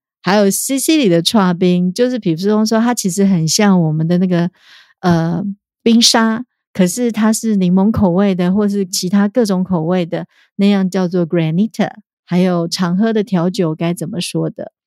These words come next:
那我真的觉得我的英语游学之旅呢，延伸到西西里了。而且我们在吃美食的时候发现，为什么那一桌意大利人，每个人桌上一个人自己有一份披萨？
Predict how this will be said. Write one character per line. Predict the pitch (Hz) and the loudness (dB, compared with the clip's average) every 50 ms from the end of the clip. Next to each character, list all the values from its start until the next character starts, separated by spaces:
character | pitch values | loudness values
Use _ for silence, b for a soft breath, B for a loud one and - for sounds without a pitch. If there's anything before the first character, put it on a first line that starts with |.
| _ - | _ -2
那 | 214 220 208 190 | 0 2 2 4
我 | 180 180 | 2 2
真 | 170 220 277 | 0 0 0
的 | 339 320 | 0 0
觉 | 226 208 185 | -2 -2 -2
得 | 180 190 185 | -2 -2 -4
我 | 175 170 | -4 -4
的 | 170 175 | -4 -6
英 | 190 254 311 339 | -6 -6 -6 -4
语 | 311 233 202 | -2 -2 0
游 | 185 180 202 | 0 -2 -2
学 | 226 - 202 196 196 | -4 -2 -2 -2 -2
之 | 208 - 277 277 254 | -2 -6 -4 -2 0
旅 | 214 185 165 | 0 0 0
呢， | 165 175 175 175 | 0 -2 -2 -2
延 | 170 170 165 | -2 -4 -4
伸 | 160 - 196 185 180 | -2 -2 -2 -2 0
到 | 185 180 180 | 0 0 -2
西 | 175 - - 180 | -2 -2 -4 -6
西 | 170 - 180 160 | -4 -4 -6 -6
里 | - - - | -6 -8 -12
了。 | - - - _ _ _ _ - | -16 -18 -20 _ _ _ _ -8
而 | 190 208 | -6 -6
且 | 208 - - 240 220 202 | -6 -4 -4 -4 -4 -4
我 | 196 185 | -4 -6
们 | 180 180 190 202 | -6 -6 -6 -6
在 | 208 247 240 226 214 214 _ _ _ - | -6 -6 -6 -6 -8 -10 _ _ _ -8
吃 | - - - 370 440 | -6 -6 -4 -4 -4
美 | 294 208 180 | -2 -2 -2
食 | - - 196 190 | -2 -4 -4 -2
的 | 208 208 | -2 -2
时 | 196 - 202 | -2 -2 -2
候 | 208 208 214 | -2 -2 -2
发 | 202 - - 214 208 226 | -4 -4 -2 0 0 0
现， | 226 - - - 226 180 - 226 - _ _ _ _ - | 0 -2 -2 -2 -4 -4 -4 -8 -14 _ _ _ _ 0
为 | 381 392 | 0 2
什 | - - - 190 160 | 2 0 0 0 0
么 | 151 151 147 151 151 160 - - | 0 0 -2 -4 -4 -6 -6 -4
那 | - 233 233 | -2 -2 -2
一 | - 247 | 0 -2
桌 | 208 - - - 226 214 220 214 | -4 -4 -2 0 2 2 2 0
意 | - 240 | -2 -4
大 | 202 - 214 196 190 | -2 0 2 2 2
利 | 180 175 160 | 2 0 -2
人， | 175 - - - - 220 220 226 | -6 -10 -12 -12 -12 -12 -8 0
每 | 208 202 175 | 2 2 2
个 | 160 185 | 2 2
人 | 180 170 175 180 180 | 0 0 0 -2 -2
桌 | - 220 208 214 | 0 0 0 0
上 | 214 - - 208 190 190 _ _ | 0 0 0 -2 -2 -2 _ _
一 | - 220 202 _ _ | -8 -8 -8 _ _
个 | - 214 185 | 0 2 2
人 | 170 165 160 151 156 160 175 185 _ _ _ _ _ _ - - | 2 2 -2 -2 -2 -4 -8 -10 _ _ _ _ _ _ -18 -8
自 | - 269 269 208 | -4 -2 -2 0
己 | - - 170 - - 185 | -2 -2 -6 -6 -10 -10
有 | 175 - - | -12 -12 -10
一 | - 170 | -8 -10
份 | 160 - 202 175 156 | -4 -2 -2 -2 0
披 | - - 156 160 | -2 -4 -4 -4
萨？ | 175 - 160 - - | -12 -14 -14 -16 -20